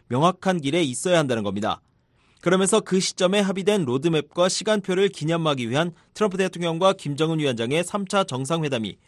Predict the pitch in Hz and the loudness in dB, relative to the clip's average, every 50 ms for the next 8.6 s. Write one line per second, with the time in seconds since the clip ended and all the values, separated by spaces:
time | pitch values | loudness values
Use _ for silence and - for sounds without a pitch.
0 | _ _ _ - 160 156 - 196 185 175 170 156 135 117 101 101 110 135 151 151 | _ _ _ -10 -10 -4 0 0 2 2 2 2 2 0 -2 -4 -2 -4 -2 -2
1 | 147 139 - - 127 - - 107 104 95 101 - - _ _ _ _ _ _ _ | -4 -6 -4 -6 -6 -6 -4 -8 -6 -4 -6 -6 -6 _ _ _ _ _ _ _
2 | _ _ _ _ _ _ _ - 160 175 202 208 190 196 202 - - 180 175 190 | _ _ _ _ _ _ _ 0 2 4 4 4 2 0 -2 0 2 2 2 2
3 | 196 196 196 170 180 175 175 214 226 226 208 - 226 226 233 226 208 190 180 175 | 2 0 0 2 0 0 2 2 0 0 0 -4 -2 -2 0 0 0 0 -2 0
4 | 165 190 185 185 180 175 185 180 165 156 147 147 139 160 151 156 165 156 135 123 | 0 0 0 0 2 0 0 0 0 -2 -2 -2 -2 -2 -2 0 0 0 -2 -2
5 | - - 170 175 175 143 95 95 104 131 165 185 180 - - 214 220 220 220 208 | 0 2 2 2 2 0 -4 -4 -2 -2 -2 -2 -2 -2 -2 -2 -2 -2 -2 -4
6 | - - 180 170 160 156 170 180 175 139 117 107 113 123 131 165 180 156 127 123 | -2 -2 -2 0 0 0 0 0 0 0 0 -2 0 -2 -2 -2 0 0 -2 -2
7 | 143 185 185 185 175 - 160 131 127 131 120 120 113 90 - _ _ _ _ _ | -2 0 0 0 0 0 -2 -4 -2 -2 -2 -2 -2 -6 -6 _ _ _ _ _
8 | _ - 147 165 185 170 165 151 156 175 185 165 | _ -6 -2 0 0 -2 -2 -2 0 0 0 -2